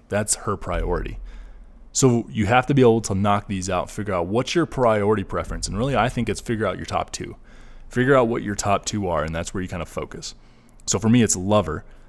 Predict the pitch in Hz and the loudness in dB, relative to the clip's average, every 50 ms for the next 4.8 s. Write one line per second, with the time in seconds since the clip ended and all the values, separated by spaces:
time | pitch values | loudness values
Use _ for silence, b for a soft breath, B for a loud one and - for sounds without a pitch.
0 | b b 101 101 101 101 98 92 87 87 82 - - - - 80 - - - - | b b -2 0 0 0 0 0 0 0 0 -2 -2 -4 -4 -4 -4 -6 -10 -12
1 | - - - 95 95 95 95 92 - - 107 101 95 92 92 90 92 92 90 87 | -12 -10 -6 -4 -2 -2 -2 -4 -2 0 0 2 2 0 -2 -4 -2 0 0 0
2 | 85 - - b b b b b b b b - - 127 113 113 120 123 127 127 | -2 -4 -8 b b b b b b b b -2 0 2 4 4 4 6 6 6
3 | 123 117 - - - - 101 101 98 90 95 98 98 95 92 92 90 87 87 82 | 6 4 4 2 0 2 2 4 4 2 2 0 0 0 0 0 0 -2 -2 -4
4 | 78 80 80 - - - - - - - - - - - - | -4 -6 -6 -8 -8 -10 -10 -12 -12 -14 -14 -14 -14 -16 -18